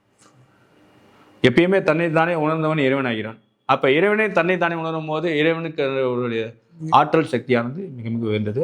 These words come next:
அப்படிப்பட்டது தான் அந்த ஆத்ம தரிசனம்ன்றது நம்ம ஊர்ல மட்டும்தான், திருவண்ணாமலை மட்டும்தான். ஆனா சில பேருக்கு "என்னடா அது, எதுவுமே இல்ல, மலையை பார்த்து சுவாமி திரும்பி இருக்காரு போல இருக்கு" அப்படின்னு நினைச்சுப்பாங்க. அவர் மலையை பார்த்து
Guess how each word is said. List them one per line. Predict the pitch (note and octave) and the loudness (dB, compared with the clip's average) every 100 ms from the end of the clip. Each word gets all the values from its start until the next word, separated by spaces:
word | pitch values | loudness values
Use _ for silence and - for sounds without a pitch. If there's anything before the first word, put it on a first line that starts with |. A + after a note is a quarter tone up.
| D3 | -2
அப்படிப்பட்டது | C3+ D3+ D3 B2 A#2 | 0 2 2 0 -2
தான் | D#3+ D3+ | -2 0
அந்த | A#2 | 0
ஆத்ம | A#2+ - A#2+ | 0 -2 -4
தரிசனம்ன்றது | A2 B2 C3 C#3+ D#3 D#3+ | -4 -4 -4 -2 0 0
நம்ம | C3 D3 | 2 2
ஊர்ல | F3+ E3+ | 4 2
மட்டும்தான், | D3 D3+ D#3 - | -2 -6 -8 -12
திருவண்ணாமலை | - A#2+ C#3+ D3+ D3 C#3 | -12 -6 0 0 0 -4
மட்டும்தான். | C3 C3+ C#3 C3 | -8 -10 -10 -8
ஆனா | D3+ | -6
சில | D3 D3 | -2 2
பேருக்கு | E3+ E3 - _ - | 2 0 -8 _ -2
"என்னடா | D3+ E3+ D#3 | 0 2 2
அது, | D#3 D#3+ C#3+ | 0 2 0
எதுவுமே | D3+ D#3 E3 | 0 -2 0
இல்ல, | D3+ D3+ | 0 0
மலையை | C#3 E3 | 0 0
பார்த்து | D#3+ C#3+ C#3+ C3+ B2 A#2+ B2 | 0 -2 -2 -2 0 -2 -4
சுவாமி | C3 C#3+ B2+ | -4 -2 -4
திரும்பி | C3+ C#3 A#2+ | -4 -2 -2
இருக்காரு | A#2 G#2 | -2 -2
போல | G#2+ G2+ | -4 -4
இருக்கு" | A2+ | -2
அப்படின்னு | A2+ A2+ A#2+ | -2 -4 -4
நினைச்சுப்பாங்க. | A#2 A#2+ A2+ G#2+ - - _ _ _ _ - | -4 -6 -12 -12 -14 -18 _ _ _ _ 0
அவர் | A2+ | 2
மலையை | G#2+ A#2+ D#3+ | 4 4 4
பார்த்து | D#3 D3 D3 | 4 0 -2